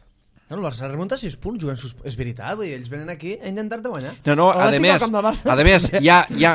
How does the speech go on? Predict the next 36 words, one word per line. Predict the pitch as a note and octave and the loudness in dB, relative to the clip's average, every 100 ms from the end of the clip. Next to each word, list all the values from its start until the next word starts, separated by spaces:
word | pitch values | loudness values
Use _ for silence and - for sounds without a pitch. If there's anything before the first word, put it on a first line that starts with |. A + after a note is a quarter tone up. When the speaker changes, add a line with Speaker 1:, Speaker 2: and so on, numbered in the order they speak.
| C#3 | 0
Speaker 1:
<laughs> | E3 | -8
també | - F#3+ | -8 -6
se | F#3+ | -6
n'ha | G3 | -4
Speaker 2:
hi | |
ha, | |
Speaker 1:
portat | F3 E3+ | 0 0
alguna | D#3 D#3 C#3+ | 0 -2 2
Speaker 2:
hi | F#3 | 2
ha | |
un | F3+ | 2
Speaker 1:
cosa. | E3+ F#3 | 2 2
Speaker 2:
dato, | G3+ G#3+ G#3+ - | 2 -2 -2 -4
hi | A#2 | -2
ha | C#3 | -2
un | C#3 | 0
dato | D#3+ F#3+ F#3+ - _ | -2 -2 -6 -8 _
clar | B2+ A#2+ A2 - - - _ _ _ _ _ _ - - - _ - | -2 -2 -2 -6 -16 -20 _ _ _ _ _ _ -20 -20 -20 _ -6
en | B2+ | -2
los | B2+ | -2
partits | - B2 A2 D#3 - - | 0 -2 0 -2 -2 -8
Madrid-Atlètic | A#2 A2+ D3 D#3+ - A2+ B2 A#2+ A2 | -6 -2 -2 -4 -4 -2 -2 -4 -8
de | G#2+ | -8
Madrid, | G2+ G2 F#2 _ _ _ _ _ | -8 -10 -12 _ _ _ _ _
que | C#3+ C#3+ - C#3+ | 0 0 0 -2
els | C3 B2 | -2 0
deu | F3+ | 0
minuts | F3 D#3 D3+ | 0 -2 -4
primers | C3 C3 D3+ | -4 -6 -4
esta | D3+ C#3+ | -6 -6
setmana | - B2+ C3+ | -4 -4 -2
no | A#2+ | -2
va | A2+ | -2
ser | - G#2+ | -4 -10
els | - | -10
tretze. | G2 F#2+ F#2+ E2+ | -10 -10 -12 -16